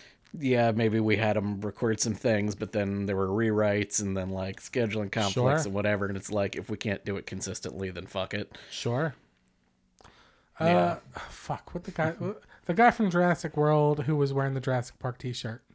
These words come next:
Speaker 1: Uh, yeah,
Speaker 2: What's that fucking
Speaker 1: that
Speaker 2: actor's
Speaker 1: dude.
Speaker 2: name? I always think he's, uh, Poe Dameron, but he's not.
Speaker 1: No, he's not Oscar Isaac. Um,
Speaker 2: Is it Nick?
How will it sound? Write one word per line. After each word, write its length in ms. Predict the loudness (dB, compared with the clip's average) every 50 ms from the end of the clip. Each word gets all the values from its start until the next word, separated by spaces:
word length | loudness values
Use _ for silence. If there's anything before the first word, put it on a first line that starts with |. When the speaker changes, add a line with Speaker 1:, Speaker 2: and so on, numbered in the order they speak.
| _ _ _ _ _ _ -16 -16 -12 -4 -2
Speaker 1:
Uh, 680 | 2 2 4 4 4 4 6 6 6 6 6 6 6 6
yeah, 460 | 6 4 2 2 4 4 4 4 4
Speaker 2:
What's 160 | 4 4 4 4
that 180 | 4 4 6
fucking 180 | 4 4 4 4
Speaker 1:
that 120 | 4 4 4 4 4
Speaker 2:
actor's 160 | 4 2 2
Speaker 1:
dude. 240 | 4 4 2 2 0
Speaker 2:
name? 80 | -2 -8 -14 -20 -20 -20 -8 2 6
I 80 | 8
always 220 | 8 8 8 6 2
think 180 | 0 -2 -2 -2
he's, 220 | -4 -4 0 2
uh, 220 | 2 2 2 2 2
Poe 200 | 2 0 0 2
Dameron, 440 | 2 0 0 0 0 -2 -4 -2
but 100 | -4 -4
he's 140 | -4 -4 -6
not. 260 | -6 -6 -6 -8 -10 _ _ _ _ _ _ _ -6
Speaker 1:
No, 540 | -2 0 2 2 2 4 4 4 4 4 2
he's 140 | 0 0 0
not 220 | 0 0 2 2
Oscar 340 | 2 0 0 -2 -4 -4 -4
Isaac. 480 | -2 -4 -4 -2 -2 -2 -2 -2 -6 -16 -20 -20 -20 -20 _ _ _ _ _ _ _ _ _ -4
Um, 520 | -2 -2 0 0 0 0 0 0 0 0
Speaker 2:
Is 80 | 0 0
it 100 | 0 0
Nick? 400 | 0 0 2 0 0 -2 -6